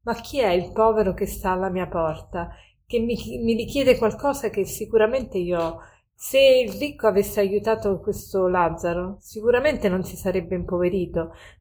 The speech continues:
ma avrebbe fatto contenta una persona. Quante volte noi potremmo far contenti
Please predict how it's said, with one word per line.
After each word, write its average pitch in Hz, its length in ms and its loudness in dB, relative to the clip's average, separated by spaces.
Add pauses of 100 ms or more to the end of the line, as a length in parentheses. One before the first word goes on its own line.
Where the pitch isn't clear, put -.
ma 208 160 4
avrebbe 208 340 6
fatto 220 320 2
contenta 220 480 -2
una 180 180 -2
persona. 175 680 -6 (380)
Quante 262 380 4
volte 202 460 4
noi 208 300 0
potremmo 185 640 2
far 190 300 -4
contenti 202 1000 -4